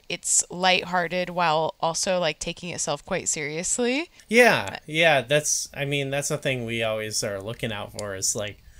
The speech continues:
Speaker 2: a movie just being, like, like, goofy or s-, like, silly, but, like, earnest at the same time, you know?
Speaker 1: Mm-hmm.
Speaker 2: Like, I, I think it, um, obviously it's such a, it's a very silly thing, but, like, it does kind of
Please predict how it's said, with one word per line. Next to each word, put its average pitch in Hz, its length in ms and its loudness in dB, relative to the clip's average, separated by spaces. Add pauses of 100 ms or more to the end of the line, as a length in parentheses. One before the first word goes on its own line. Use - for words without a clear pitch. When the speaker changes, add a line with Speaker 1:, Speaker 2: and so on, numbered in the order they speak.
(240)
Speaker 2:
a 127 80 -2
movie 120 360 -2
just 117 300 -4
being, 107 300 -6
like, 95 320 -8 (720)
like, 131 360 2 (220)
goofy 156 560 0
or 127 80 0
s-, - 180 0
like, 120 240 2
silly, 151 300 6
but, 131 200 4
like, 117 240 0
earnest 131 440 2
at 120 100 -4
the 127 80 -4
same 123 300 -2
time, 117 400 -4
you 135 60 0
know? 135 100 0 (140)
Speaker 1:
Mm-hmm. 131 80 -2
Speaker 2:
Like, 110 200 0
I, 90 180 -4
I 123 120 -2
think 139 200 0
it, 131 200 2 (540)
um, 104 540 -2
obviously 147 360 2
it's - 140 2
such - 260 4
a, 104 280 -4
it's - 180 -4
a 107 100 -8
very 107 600 -2
silly 107 400 -2
thing, 101 440 -2
but, 101 160 -4
like, 104 240 -6
it 107 120 -8
does 127 480 0
kind 117 280 -4
of - 220 -8